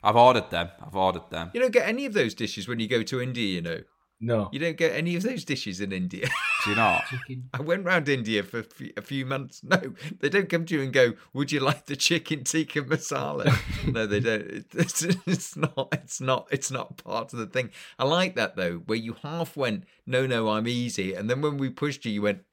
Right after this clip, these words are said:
Speaker 2: "Did, did, did, did, did," rattled it off. So you've basically ordered dishes that involve
Speaker 1: Cream.
Speaker 2: They're sweet, aren't they?
Speaker 1: Yeah.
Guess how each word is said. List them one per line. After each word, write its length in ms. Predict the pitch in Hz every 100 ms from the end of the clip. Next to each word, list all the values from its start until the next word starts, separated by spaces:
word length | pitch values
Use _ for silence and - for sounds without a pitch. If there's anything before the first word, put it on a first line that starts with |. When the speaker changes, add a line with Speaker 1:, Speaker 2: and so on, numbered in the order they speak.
| _
Speaker 2:
"Did, 140 | 120 107
did, 140 | 110
did, 120 | 113
did, 140 | 110 104
did," 320 | 104 101 87
rattled 340 | 101 - 95
it 120 | 95
off. 160 | - 87 - - -
So 120 | -
you've 320 | 147 214 254 -
basically 420 | 160 - 147 143
ordered 460 | 147 170 139 131
dishes 480 | - 143 - 76 - -
that 160 | 107
involve 500 | 104 90 107 101 98
Speaker 1:
Cream. 440 | 95 92 87 85 85 _ _
Speaker 2:
They're 100 | -
sweet, 560 | 107 - 135 143 92 -
aren't 260 | 110 107 -
they? 100 | 90
Speaker 1:
Yeah. 260 | 85 82